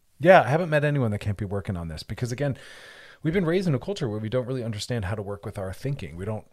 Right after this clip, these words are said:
we weren't raised understanding how to work with our minds. We are very much a culture of mood-dependent behavior,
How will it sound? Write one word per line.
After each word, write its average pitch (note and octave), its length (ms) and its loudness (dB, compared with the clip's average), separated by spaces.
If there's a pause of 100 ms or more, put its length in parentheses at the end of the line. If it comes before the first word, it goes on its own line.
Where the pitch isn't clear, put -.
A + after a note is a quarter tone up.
we G#2+ 100 -6
weren't G#2+ 220 -4
raised G#2+ 360 -8
understanding G2+ 400 -6
how G2 80 -4
to F2+ 80 -6
work F#2 120 -8
with G2 120 -6
our F2+ 80 -4
minds. G2+ 640 -8
We G2 320 -6
are G2 160 -6
very A#2+ 260 2
much B2 180 -2
a A2+ 60 -6
culture F2 800 -8
of F#2+ 320 -6
mood-dependent G2+ 1300 -4
behavior, F#2 580 -8